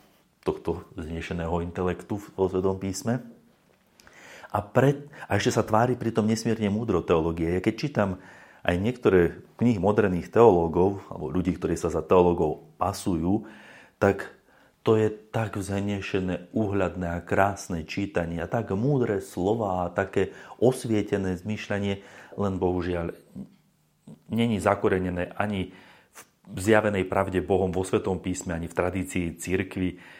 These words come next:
a dokonca sa stavia proti cirkvi a proti Bohu.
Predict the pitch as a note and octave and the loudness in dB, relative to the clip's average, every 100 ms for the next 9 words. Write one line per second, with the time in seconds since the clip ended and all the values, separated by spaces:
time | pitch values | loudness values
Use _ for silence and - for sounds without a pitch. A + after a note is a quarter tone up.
0 | - - - - - A#2 A2 - F#2+ F2+ | -20 -20 -8 -8 -4 0 2 2 0 0
1 | E2 D#2+ - F2 D#2 D#2+ D#2 D2+ - - | -2 -4 -2 -2 -2 -4 -4 -6 -10 -20
2 | _ _ - E2+ D2 D2+ C#2 D#2 D#2 D2+ | _ _ -2 -2 -2 -8 -4 -6 -6 -6
3 | D2+ - | -6 -8